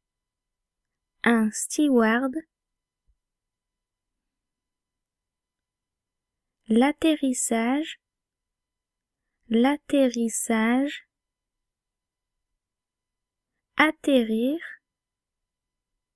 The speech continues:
Atterrir. Les arrivées.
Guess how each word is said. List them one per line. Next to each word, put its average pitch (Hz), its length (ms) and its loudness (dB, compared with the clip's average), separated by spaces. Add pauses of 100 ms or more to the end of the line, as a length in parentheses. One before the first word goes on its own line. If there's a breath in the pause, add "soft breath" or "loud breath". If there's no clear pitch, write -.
(480)
Atterrir. 233 760 0 (4000)
Les 226 480 6
arrivées. 247 800 0